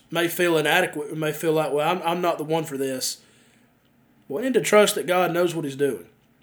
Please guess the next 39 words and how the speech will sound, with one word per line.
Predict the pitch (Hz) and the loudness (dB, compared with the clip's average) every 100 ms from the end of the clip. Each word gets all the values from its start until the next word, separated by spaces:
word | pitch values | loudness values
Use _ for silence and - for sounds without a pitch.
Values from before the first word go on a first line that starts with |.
| _ _ - 190 | _ _ -14 -4
and | 156 160 | 0 2
that | 156 | 2
God | 185 202 196 | 4 4 2
can | 160 | -2
use | 180 202 170 | -2 -2 -2
us | 170 160 156 - - _ _ _ _ _ _ _ | 0 0 -2 -6 -10 _ _ _ _ _ _ _
to | - | -4
his | 151 196 185 156 | 2 4 4 -2
glory. | - 165 175 156 110 101 | -8 0 2 2 0 -6
He | - 190 | -2 0
can | 190 | 2
use | 202 185 | 2 2
us, | 190 185 170 - - _ _ _ _ | 4 4 4 -4 -8 _ _ _ _
uh, | 160 156 | -2 -2
to | - 170 | -2 -4
his, | 151 202 196 175 - - _ _ - | 6 6 6 2 -2 -6 _ _ -20
uh, | - - | -20 -12
purpose. | - 214 - 110 - - - _ - | 0 0 0 -4 -2 -2 -6 _ -14
And | 131 | -6
we | 165 202 | 0 4
have | 190 190 | 4 2
to | |
be | 165 | -2
willing | 160 170 165 143 | 0 2 0 -2
to, | 143 | -6
to | - - | -12 -12
go. | 151 180 226 - _ _ _ _ _ _ _ - | -2 0 0 -8 _ _ _ _ _ _ _ -14
And | 104 | -2
that's | 190 214 | 0 2
what | 220 | 2
Moses | 175 180 160 147 | 4 2 2 -2
did, | 147 147 143 | 0 2 2
and | 147 | 0
we | 180 | -2
can | 160 156 | -4 -2
learn | 180 175 156 | 0 0 0
that | 160 147 - | -2 -2 -6
from | 143 | -6
him. | 151 160 131 | -4 -2 -4